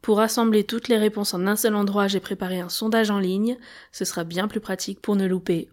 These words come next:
aucun message. Alors, si tu écoutes le podcast, que ce soit depuis longtemps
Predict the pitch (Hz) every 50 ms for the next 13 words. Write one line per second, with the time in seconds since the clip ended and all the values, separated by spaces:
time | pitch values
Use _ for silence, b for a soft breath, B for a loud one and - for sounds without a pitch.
0 | _ - 214 220 - 254 254 240 208 196 - - 180 175 180 196 208 220 226 240
1 | 240 247 - - _ - 202 202 202 196 190 180 170 175 - - - 247 - 262
2 | 247 226 - 202 - - 208 233 269 262 262 233 240 - - 220 208 226 233 -
3 | - - - - _ - - 208 - 190 185 - - 202 190 185 180 185 - 185
4 | 190 208 226 220 220 226 208 196 180 -